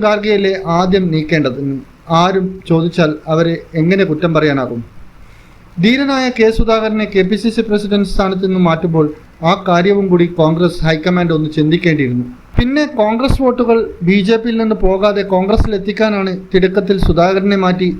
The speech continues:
സണ്ണി ജോസഫ് എന്ന ക്രിസ്ത്യൻ നാമധാരിയെ കെ പി സി സി പ്രസിഡന്റ് സ്ഥാനത്ത്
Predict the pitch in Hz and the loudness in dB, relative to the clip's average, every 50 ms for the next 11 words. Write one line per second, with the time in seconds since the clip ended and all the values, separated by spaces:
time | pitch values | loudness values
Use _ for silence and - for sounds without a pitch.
0 | - - 180 165 170 180 208 214 190 214 202 - 214 - 202 190 185 185 185 175 | -2 0 0 0 0 0 -2 0 0 -2 -2 -2 -2 -2 -2 -2 -2 -2 -2 -2
1 | 165 - - - 202 202 202 196 196 190 190 185 185 185 170 175 170 170 - - | -4 -2 -2 0 0 0 0 -2 -4 -4 -2 0 0 0 0 0 -2 -2 -6 -8
2 | - - - 208 202 208 208 247 233 - 247 226 - 233 - - 202 196 185 - | -14 -6 0 0 2 2 2 -2 -4 -2 -4 -2 -2 -2 -2 0 0 0 0 0
3 | 202 202 202 190 - - 196 190 190 185 190 | 0 0 -2 -2 -2 -2 -2 -2 -2 -4 -4